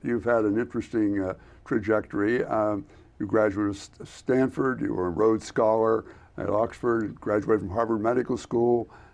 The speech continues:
But I noticed that in that sequence, it took you a long time to graduate from Harvard Medical School. There were about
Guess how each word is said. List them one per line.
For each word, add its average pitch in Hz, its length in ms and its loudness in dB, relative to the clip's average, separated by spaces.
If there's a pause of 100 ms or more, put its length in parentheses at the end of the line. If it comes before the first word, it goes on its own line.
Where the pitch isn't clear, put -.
(260)
But 113 100 -2
I 117 140 2
noticed 165 460 2
that 127 100 -4
in 117 180 2
that 117 220 2
sequence, 123 720 0 (360)
it - 120 -12
took - 180 -4
you 143 120 2
a - 20 4
long 135 360 4
time - 340 0
to 107 80 -2
graduate 107 460 2
from 107 120 -10
Harvard 104 300 -2
Medical - 320 -6
School. - 340 -14
There - 140 -10
were 101 220 -4
about 104 340 -2